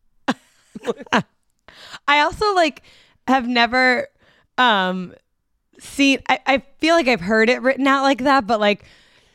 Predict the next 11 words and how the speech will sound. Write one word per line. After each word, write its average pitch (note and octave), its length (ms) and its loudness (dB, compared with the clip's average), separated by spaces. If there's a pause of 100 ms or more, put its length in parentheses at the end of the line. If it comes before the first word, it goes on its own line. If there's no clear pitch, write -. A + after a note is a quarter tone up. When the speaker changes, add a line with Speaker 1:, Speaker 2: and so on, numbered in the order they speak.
(180)
Speaker 2:
Kylie C4 500 0
may A#3+ 300 0
best A3+ 420 -2
be A#3+ 140 0
known G#3+ 300 2
at, G3 200 0
I C4 120 2
don't G#3+ 160 -2
know. F3 300 2
I C#4+ 120 2
just, C#4 340 -4